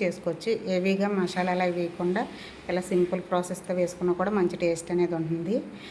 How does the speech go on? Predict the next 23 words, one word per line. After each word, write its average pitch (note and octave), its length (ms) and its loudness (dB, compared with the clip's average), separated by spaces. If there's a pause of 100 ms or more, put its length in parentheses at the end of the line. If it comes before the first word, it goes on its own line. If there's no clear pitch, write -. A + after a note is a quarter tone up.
(240)
చాలా F3 300 4
బాగుంటుందండి F3 520 4
చికెన్ E3 300 -4
కర్రీ E3 180 -4 (100)
అయితే. F3 200 -4 (2000)
ఇదిగోండి, F3 360 2
చికెన్ F3+ 260 2
కర్రీ F3 220 4
అయితే F3 180 -2
మరి F#3+ 160 2 (160)
దగ్గరికి E3+ 300 2
వచ్చేసింది F3+ 420 -2
కదా, F#3 160 -4
చక్కగా F3+ 320 -4 (320)
ఆయిల్ E3+ 240 -2
కూడా F3+ 160 -2 (100)
పైకి F3 240 -4
కనబడుతుంది. E3+ 580 0 (680)
ఇప్పుడైతే G3 420 4 (380)
ఫైనల్గా F#3 440 2 (120)
కొంచెం F#3+ 300 0 (120)
కరివేపాకు, E3+ 600 0 (920)
అలాగే F3+ 300 2